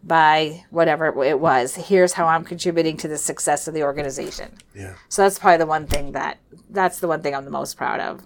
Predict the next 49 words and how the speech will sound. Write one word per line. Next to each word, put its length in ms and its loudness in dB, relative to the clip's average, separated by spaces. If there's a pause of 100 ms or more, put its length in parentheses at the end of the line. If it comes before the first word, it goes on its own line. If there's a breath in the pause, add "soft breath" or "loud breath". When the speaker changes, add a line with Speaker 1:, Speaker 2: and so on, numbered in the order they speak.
(540 loud breath)
Speaker 1:
Someday 340 6
I 100 10
sh-, 140 -2
I 160 2
keep 320 -4
saying 260 -2
someday 340 0
I 80 4
have 120 -2
to 100 -6
write 300 -2 (200)
an 140 -4
article 380 0
about 220 -2
Speaker 2:
Yeah, 120 -2
Speaker 1:
that. 220 -4
Like, 100 -6
I've 100 -2
Speaker 2:
yeah. 40 -4
Speaker 1:
gotta 160 6
publish 440 2
that. 360 -4
Speaker 2:
That 120 -12
sounds 220 0
textbook. 580 -2
Speaker 1:
Yeah, 240 10
yeah. 300 2
Speaker 2:
Yeah, 180 -10
Speaker 1:
And 220 2
then, 280 4
Speaker 2:
yeah. 160 4
Speaker 1:
um, 100 -4
I 120 0
think 260 0
the 60 6
other 160 6
thing 200 4
was 180 2
implementing 640 0
a 60 2
new 160 4
role. 480 4
So 340 2
implementing 540 -4
a 40 -4
new 140 -4
role 300 0
in 120 -4
nursing. 560 -4